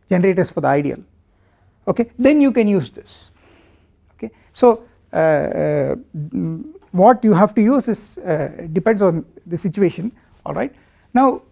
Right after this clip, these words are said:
but anyway, what I want to say is a set of points which are, uh, uh, which are bad,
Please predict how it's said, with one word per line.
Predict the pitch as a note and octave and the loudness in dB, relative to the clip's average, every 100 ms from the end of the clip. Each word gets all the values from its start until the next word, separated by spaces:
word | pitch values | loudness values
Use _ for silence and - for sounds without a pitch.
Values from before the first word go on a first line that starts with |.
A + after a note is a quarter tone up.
| _ | _
but | - A3+ | -2 2
anyway, | B3+ D4+ | 2 4
what | B3+ B3+ | 6 6
I | |
want | B3+ B3 | 4 2
to | |
say | B3+ C4+ | 0 0
is | A#3 | -2
a | |
set | - A3+ C4 | -2 -2 -2
of | - _ | -4 _
points | A3+ B3+ A#3+ | -2 0 -2
which | A3 G#3+ | -2 0
are, | G#3 F3+ _ _ _ _ _ _ _ _ _ - - | 0 -2 _ _ _ _ _ _ _ _ _ -20 -6
uh, | D#3 C#3 B2+ C3 _ _ _ - | -4 -2 -4 -10 _ _ _ -6
uh, | D3 | -2
which | D3+ | -2
are | F3+ | -2
bad, | D3+ F#3+ B3+ F3 | 4 6 6 4